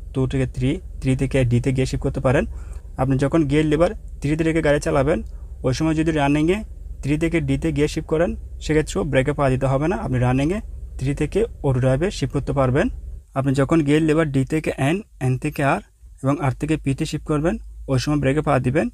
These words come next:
এরপর ডি থেকে এন, এন থেকে আর, আর থেকে পিতে শিফট করতে পারবেন। কিন্তু আপনি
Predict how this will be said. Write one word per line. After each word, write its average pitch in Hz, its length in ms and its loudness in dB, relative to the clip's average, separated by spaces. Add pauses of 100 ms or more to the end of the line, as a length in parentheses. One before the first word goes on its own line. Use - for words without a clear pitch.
(340)
এরপর 139 200 -2 (120)
ডি 127 80 2 (100)
থেকে 147 180 -2 (200)
এন, 170 60 0 (300)
এন 123 160 2
থেকে 139 160 -4 (100)
আর, 190 60 0 (140)
আর 127 140 0
থেকে 135 140 -2 (100)
পিতে 127 280 -2
শিফট 135 160 -8
করতে 143 220 -6
পারবেন। 135 260 0 (420)
কিন্তু 139 240 0
আপনি 139 120 2